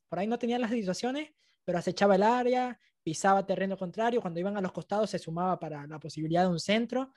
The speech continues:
hasta que terminó llegando ese gol de, de Yangel, que yo creo que explotó Twitter. Y después, dos minutos después, la asistencia de Machi fue como echarle más, más alegría a la fiesta que estaba montada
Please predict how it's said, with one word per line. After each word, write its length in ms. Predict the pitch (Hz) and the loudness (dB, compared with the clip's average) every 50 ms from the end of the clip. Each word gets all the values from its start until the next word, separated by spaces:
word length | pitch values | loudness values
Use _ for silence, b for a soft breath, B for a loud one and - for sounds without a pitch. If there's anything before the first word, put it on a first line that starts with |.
| b b b b b | b b b b b
hasta 220 | - 170 _ 180 165 | -14 -8 _ -8 -6
que 120 | - 165 | -6 -2
terminó 340 | - 175 165 165 170 175 196 | -2 -2 -2 0 0 2 4
llegando 460 | 202 202 185 190 202 220 226 220 226 | 6 6 6 6 6 4 6 4 4
ese 260 | 214 190 185 - 196 | 4 2 0 -2 -2
gol 220 | 170 180 190 196 185 | 0 0 0 0 -2
de, 300 | 190 175 165 160 - _ _ | -4 -4 -6 -6 -8 _ _
de 100 | 180 170 | -4 -4
Yangel, 380 | 180 175 156 147 196 220 233 | -2 -2 0 0 0 0 0
que 140 | - 214 175 | 0 -2 -2
yo 100 | 165 175 | -2 -4
creo 120 | 180 196 | -6 -4
que 60 | - 214 | -6 -6
explotó 420 | 202 _ - 165 156 - 185 190 | -8 _ -6 -6 -2 -2 -2 0
Twitter. 440 | 190 208 226 233 233 233 240 254 _ b b b b b b b | 2 2 2 4 4 2 2 2 _ b b b b b b b
Y 60 | 160 | -4
después, 220 | 170 - 185 185 - | -2 -2 -4 -4 -4
dos 200 | - 208 196 202 | 2 4 4 4
minutos 280 | 190 208 208 214 214 208 | 4 2 0 0 2 0
después, 240 | 180 175 - 214 202 | 0 0 -2 0 0
la 80 | 208 | 0
asistencia 500 | 190 - 170 - _ 190 202 214 - 190 | 0 -2 -6 -6 _ -4 -4 -2 -2 -2
de 80 | 175 170 | -2 0
Machi 280 | 170 196 208 202 - 185 | 0 0 0 0 -4 -6
fue 180 | - - 180 | -6 -6 -4
como 300 | - 202 196 190 165 - b b b b b b b | -2 -2 0 0 -2 -4 b b b b b b b
echarle 340 | 165 - - 175 165 185 185 | -10 -4 -4 -2 0 0 0
más, 320 | 185 185 180 180 185 - | 0 0 -2 -2 -4 -4
más 280 | 180 180 185 185 180 - _ _ _ _ _ _ | -2 -2 0 0 -2 -6 _ _ _ _ _ _
alegría 440 | 185 185 180 156 180 196 208 196 175 | 2 2 2 2 2 4 4 4 4
a 40 | |
la 100 | 170 170 | 4 0
fiesta 340 | - - 196 202 190 196 214 | -4 -2 -2 -2 -2 -2 -6
que 220 | 190 - 160 151 151 | -8 -6 -8 -8 -8
estaba 260 | - - 170 175 175 | -6 -2 0 0 0
montada 680 | 175 170 160 156 - 160 165 170 165 160 156 151 147 | 0 -2 -4 -2 -4 -2 -2 -2 -2 -4 -4 -6 -8